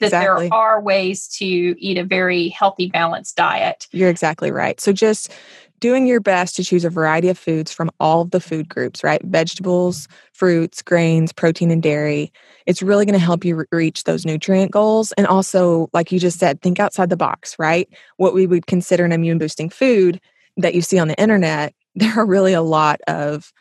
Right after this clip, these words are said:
Speaker 2: affordable pantry staple items that you can have on hand, eh, or in your freezer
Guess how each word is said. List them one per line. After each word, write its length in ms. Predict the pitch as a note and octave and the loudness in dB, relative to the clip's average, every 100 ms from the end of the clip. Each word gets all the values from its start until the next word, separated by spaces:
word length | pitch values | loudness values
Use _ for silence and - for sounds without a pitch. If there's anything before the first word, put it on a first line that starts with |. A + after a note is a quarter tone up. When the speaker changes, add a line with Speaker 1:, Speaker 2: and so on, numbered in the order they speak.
| _ - | _ -4
Speaker 2:
affordable 720 | D#3 - B3 A3+ G#3 G3 F#3 | -4 0 2 2 4 2 0
pantry 480 | - F#3 F3+ F#3 | 0 0 2 0
staple 420 | E3+ - D#3 D#3 D#3 | -2 -2 -2 0 -2
items 720 | C3+ C3 D3+ F#3+ A#3+ C4 - - | 0 -2 -2 -4 -4 -6 -12 -6
that 200 | - E3 | -2 -2
you 140 | - F3 | -2 -2
can 140 | F3+ | -2
have 280 | E3 D#3+ D#3+ | -2 -2 -2
on 100 | D#3+ | -4
hand, 480 | E3 D#3+ D3 D#3 - _ | -4 -4 -4 -6 -8 _
eh, 80 | - - | -6 0
or 180 | G3+ G#3+ | 2 2
in 140 | G#3+ | 2
your 120 | F#3+ | 0
freezer 500 | F3+ F3+ D#3+ D3+ D3 | 0 -2 -2 -4 -8